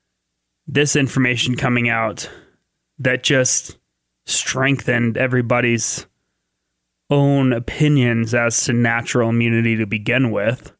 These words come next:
And yet we're still being told, "You should get the vaccine. It's a better option." Once again, this is not medical advice. I only believe in health freedom.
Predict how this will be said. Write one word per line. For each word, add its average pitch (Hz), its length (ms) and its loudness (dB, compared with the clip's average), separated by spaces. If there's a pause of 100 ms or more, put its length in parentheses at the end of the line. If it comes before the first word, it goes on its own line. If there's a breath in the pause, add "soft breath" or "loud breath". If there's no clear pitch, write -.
(1000)
And 120 180 0
yet 127 160 0
we're 120 200 -2
still 135 280 0
being 120 300 0
told, 117 520 -2 (580 loud breath)
"You 123 160 0
should 123 200 0
get 117 160 -2
the 131 80 -2
vaccine. 117 520 -2
It's 107 140 -6
a 120 40 -2
better 110 300 -2
option." 127 400 -2 (1500)
Once 113 220 -2
again, 123 320 2
this 113 200 -2
is 110 120 -6
not 110 160 -2
medical 107 400 -2
advice. 113 680 -2 (720)
I 113 120 0
only 117 240 2
believe 117 360 0
in 107 80 -4
health - 340 -2
freedom. 120 580 0